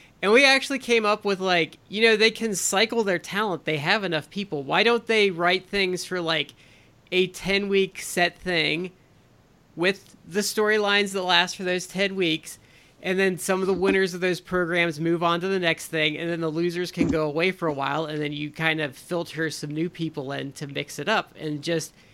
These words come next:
keep to, like, that, like, keep a chunk of, like, here's six to ten weeks,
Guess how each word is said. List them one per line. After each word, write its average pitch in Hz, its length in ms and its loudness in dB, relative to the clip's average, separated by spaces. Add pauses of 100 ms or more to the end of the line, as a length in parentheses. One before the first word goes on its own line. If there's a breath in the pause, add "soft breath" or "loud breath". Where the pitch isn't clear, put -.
(380 soft breath)
keep 185 300 -4
to, 175 140 -4
like, 151 420 -2 (760)
that, 180 300 2
like, 156 180 -2
keep 185 300 -4
a 170 80 2
chunk 175 400 -2
of, 156 120 -4
like, 147 380 -2 (480 soft breath)
here's 202 360 6
six - 400 -2
to 175 80 -4
ten 170 300 -4
weeks, 156 440 -2